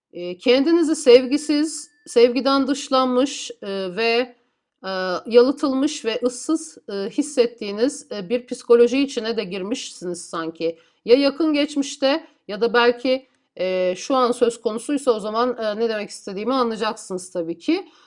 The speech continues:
Ama işte, e, böyle dönemlerde asıl ne yapmak gerekiyor sevgili teraziler? <clears throat>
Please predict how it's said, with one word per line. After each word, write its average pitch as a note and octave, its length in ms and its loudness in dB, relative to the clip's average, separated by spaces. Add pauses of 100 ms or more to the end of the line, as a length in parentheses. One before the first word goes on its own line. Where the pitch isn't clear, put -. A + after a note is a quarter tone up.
(140)
Ama F4+ 200 0
işte, D4 560 2
e, A#3 300 2
böyle D#4 260 6
dönemlerde B3 640 6
asıl B3+ 500 2 (340)
ne A3+ 60 -2
yapmak C#4 400 0
gerekiyor G3+ 720 0 (100)
sevgili G#3+ 440 -6
teraziler? G3 840 -2 (640)
<clears throat> - 880 0